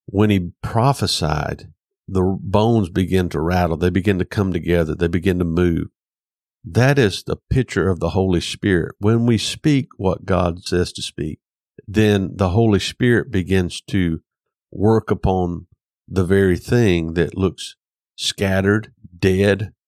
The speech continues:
and dry, impossible for that to live without God doing the miraculous. And as we begin to see where the church is, and we look at it and we say, "God, what do you say? What are we supposed to speak?"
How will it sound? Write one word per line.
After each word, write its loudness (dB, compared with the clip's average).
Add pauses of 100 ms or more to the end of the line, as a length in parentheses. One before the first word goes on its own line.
and 0
dry, 0 (340)
impossible -2 (200)
for 0
that -2
to -2
live 0
without -2
God -4 (420)
doing 2
the -2
miraculous. -8 (260)
And 2
as 2
we 4
begin 2
to -8
see 2
where 4
the 0
church -2
is, -4
and -6
we 2
look 0
at -2
it -8
and -4
we -2
say, -2
"God, 0 (340)
what 0
do 0
you 2
say? -4 (320)
What 2
are 2
we 2
supposed -2
to -10
speak?" -4